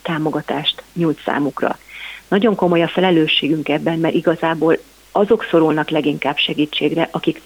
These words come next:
talán önmaguknak sem vallják be, akiknek csak ilyen áttételes módon különböző tünetek, panaszok jelzik azt, hogy valami nem stimmel, és, és valamit keresni kell, és valamit kezdeni kell önmagukkal.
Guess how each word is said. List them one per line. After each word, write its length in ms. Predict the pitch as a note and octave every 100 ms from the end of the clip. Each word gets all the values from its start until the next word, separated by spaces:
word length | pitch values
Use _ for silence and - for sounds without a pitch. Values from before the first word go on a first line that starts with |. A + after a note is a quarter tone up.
| -
talán 300 | F3 E3+ E3+
önmaguknak 580 | F#3 D#3+ D#3 - C#3+ -
sem 220 | D3+ D3+
vallják 440 | C#3 C#3+ C3+ C3
be, 220 | C#3 E3 G#3 - - - -
akiknek 560 | E3+ - E3+ F3+ E3+
csak 260 | - E3 -
ilyen 280 | D#3+ E3+ E3+ -
áttételes 760 | G3+ G3 - D#3+ D#3 D3 D#3 -
módon 640 | F3+ F#3 E3+ E3 D#3 D3+
különböző 580 | - F#3+ D#3+ D#3+ D#3+ D#3+
tünetek, 600 | - F#3+ F3 D#3+ C#3+ -
panaszok 680 | - E3+ D#3 - - D#3+ - - -
jelzik 540 | F3 F#3 E3+ E3 D3+ F3
azt, 180 | D#3
hogy 140 | - D#3
valami 440 | D#3+ D3+ D3 C#3+ -
nem 220 | D#3+ D#3
stimmel, 440 | - D#3+ D3+ D#3
és, 280 | D#3 D3+ - -
és 160 | D#3+
valamit 340 | E3+ D#3+ D3+ -
keresni 460 | D#3+ C#3 - D#3+
kell, 220 | - D#3
és 160 | C3+ -
valamit 340 | D#3+ C#3+ D3+
kezdeni 440 | - E3 D3+ B2+ C#3+
kell 180 | - C3
önmagukkal. 680 | C3+ C3 B2+ C3 - -